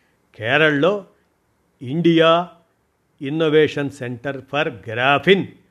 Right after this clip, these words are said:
అనే దాన్ని ఏర్పాటు చేసింది కేంద్ర ప్రభుత్వం. ఇదండి గ్రాఫిన్ మ్యాజిక్ మెటీరియల్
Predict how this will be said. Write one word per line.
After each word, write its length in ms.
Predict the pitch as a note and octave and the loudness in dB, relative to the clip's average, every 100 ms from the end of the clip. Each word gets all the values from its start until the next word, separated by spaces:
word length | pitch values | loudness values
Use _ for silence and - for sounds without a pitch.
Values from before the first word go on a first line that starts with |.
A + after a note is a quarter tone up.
| _ _ | _ _
అనే 180 | B2+ C3 | -10 -10
దాన్ని 340 | A2 C3+ F3 | -6 -6 -4
ఏర్పాటు 520 | B2 A#2+ - B2 A2 A#2+ | -6 -8 -10 -10 -10 -14
చేసింది 340 | A2 D#3 F3 | -12 -10 -10
కేంద్ర 420 | F3 - A2+ A2+ | -12 -12 -10 -12
ప్రభుత్వం. 580 | - A2+ G#2+ G#2 A2+ A2 _ _ _ _ _ _ | -12 -14 -14 -16 -16 -16 _ _ _ _ _ _
ఇదండి 560 | G2+ G2 D3 E3+ D3+ D3 _ _ _ _ _ F#2 A2 | -12 0 2 4 2 -4 _ _ _ _ _ -14 -2
గ్రాఫిన్ 640 | D3+ E3+ E3+ F#3 C3+ A2 - _ _ _ _ | 2 2 2 0 0 -8 -20 _ _ _ _
మ్యాజిక్ 600 | F#2+ A2+ D#3 C#3+ C#3+ - | -10 -2 -2 -2 -8 -10
మెటీరియల్ 680 | A#2 B2+ B2 C#3+ C#3 D3 | -8 -6 -4 -4 -2 -4